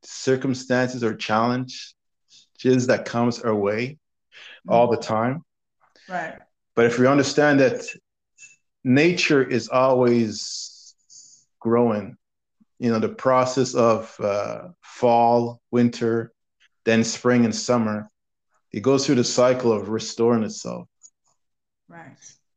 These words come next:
Speaker 1: And I believe that's what God has in store for us. He wants us to restore us back to who he created us to be.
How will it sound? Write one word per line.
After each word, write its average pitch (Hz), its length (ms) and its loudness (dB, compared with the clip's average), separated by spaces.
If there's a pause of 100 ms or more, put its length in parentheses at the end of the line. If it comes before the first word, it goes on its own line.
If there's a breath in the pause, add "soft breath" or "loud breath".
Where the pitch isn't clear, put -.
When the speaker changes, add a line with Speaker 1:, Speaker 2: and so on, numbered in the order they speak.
Speaker 1:
And 117 120 0
I 117 60 2
believe 131 240 2
that's - 180 2
what 117 260 -4 (180)
God 117 460 0 (360)
has 113 220 -4
in 110 100 -4
store 110 320 -4
for - 200 -12
us. - 440 -6
He 107 140 -8 (140)
wants 120 340 0
us 123 160 0
to 117 60 -4
restore 117 560 2
us 104 200 -4
back 110 360 0 (800 loud breath)
to 127 160 4
who 147 160 6
he 147 160 6
created 131 360 4
us 117 200 2
to 185 100 -6
be. 117 320 0